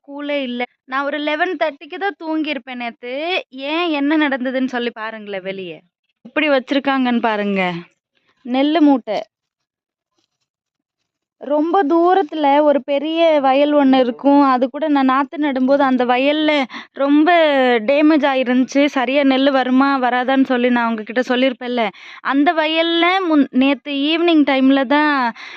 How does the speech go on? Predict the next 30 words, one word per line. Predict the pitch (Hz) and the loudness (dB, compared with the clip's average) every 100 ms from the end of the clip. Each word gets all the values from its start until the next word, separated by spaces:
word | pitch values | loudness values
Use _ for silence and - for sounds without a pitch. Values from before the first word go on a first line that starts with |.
| - - | -14 -6
டெசர்ன்னு | 269 - 349 349 | -6 -2 0 2
சொல்லி | 311 285 285 | 2 2 4
ஒரு | 277 262 | 2 4
மிஷினை | 269 302 294 277 | 2 4 2 2
வர | 262 | 2
வச்சு | 247 247 269 | 0 0 0
வேலை | 269 277 | 2 0
செய்வோம்ல, | 277 247 240 269 | 0 2 2 2
அது | 254 226 247 | 2 0 2
முடிஞ்சு | 262 277 320 277 320 381 508 - - | 4 4 4 4 4 2 0 -10 -12
நேத்து | 247 254 262 | -10 -6 -2
நைட்டு | 254 294 302 339 | 0 -2 -2 0
என்னோட | 294 277 | 0 0
ஹஸ்பண்டோட | 262 254 247 311 294 277 | -2 -2 0 2 2 0
ஃப்ரெண்டெல்லாம் | 269 269 277 294 294 269 | 0 2 2 0 0 0
வர | 262 | -2
சொல்லி | - 269 262 269 294 | 0 0 2 2 2
ஒரு | 285 269 | 2 2
எட்டு | 262 240 - 277 | 0 -4 -10 -4
பேரு | 294 294 277 180 - - - | -2 0 0 -4 -8 -20 -14
வந்து | 226 247 269 320 381 | -6 0 2 2 2
வேலையெல்லாம் | 285 269 294 294 302 277 | 0 0 0 0 0 2
முடிச்சிட்டாங்க. | 269 269 - 262 247 247 277 359 349 | 2 -2 -4 -4 -2 -2 0 0 -2
அவங்க | 247 262 269 262 | -2 0 0 2
ரொம்ப | 302 349 403 | 2 2 0
நைட்ல | 330 330 339 349 | 0 -2 -2 0
வேலை | 403 302 302 | 0 -2 0
செஞ்சனால | 285 269 254 262 311 | 2 2 2 0 0
வெளியவே | 277 262 294 302 302 | 0 0 0 2 2
வச்சுட்டாங்க. | 262 247 254 240 220 | 0 -2 -4 -4 -2